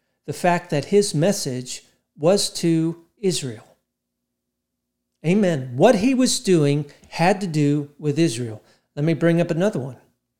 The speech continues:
This is Matthew fifteen, uh, twenty-one to twenty-four. It says, "Jesus left that place and went away to the district of Tyre and Sidon. Just then, a Canaanite woman,"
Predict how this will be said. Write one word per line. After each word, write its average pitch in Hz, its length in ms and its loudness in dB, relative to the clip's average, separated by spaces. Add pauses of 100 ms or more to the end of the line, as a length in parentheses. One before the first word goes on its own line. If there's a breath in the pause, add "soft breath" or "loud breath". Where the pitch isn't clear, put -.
(420)
This 170 180 -2
is 139 160 -4
Matthew 170 380 0
fifteen, 175 880 -2 (520)
uh, 143 280 -2
twenty-one 160 480 -2
to 139 80 -8
twenty-four. 156 800 -4 (1120)
It - 60 -12
says, - 280 2
"Jesus 220 480 -2
left 196 300 2
that 185 180 -2
place 143 460 -2
and 143 100 -2
went 180 160 2
away 160 320 0
to 160 160 -8
the 139 100 -4
district 139 640 -2
of 139 120 -8
Tyre 139 340 -2
and 139 100 -4
Sidon. 120 520 -6 (800)
Just 247 340 4
then, 175 320 2
a 175 80 -4
Canaanite 208 720 0
woman," 117 400 -8